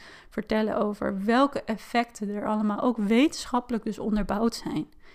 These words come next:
En wat de kracht is van compassie, van zelfliefde,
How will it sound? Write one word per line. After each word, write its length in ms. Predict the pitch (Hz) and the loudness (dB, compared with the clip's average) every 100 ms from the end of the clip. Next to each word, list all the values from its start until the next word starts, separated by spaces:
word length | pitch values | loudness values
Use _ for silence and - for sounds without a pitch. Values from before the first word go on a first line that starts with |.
| - | -6
En 280 | - 220 202 | 0 2 4
wat 200 | 220 277 | 2 2
de 100 | 302 | 0
kracht 340 | - 226 220 - | -2 -2 -2 -6
is 260 | 214 - - | -8 -8 0
van 320 | 233 247 247 | 6 6 6
compassie, 760 | - 214 196 214 - 233 349 - _ _ _ - - - | 4 0 2 0 -2 -4 -4 -6 _ _ _ -20 -20 -6
van 240 | 220 220 | -2 0
zelfliefde, 800 | 214 202 208 214 214 - - 247 | -2 -4 -6 -8 -8 -8 -6 -6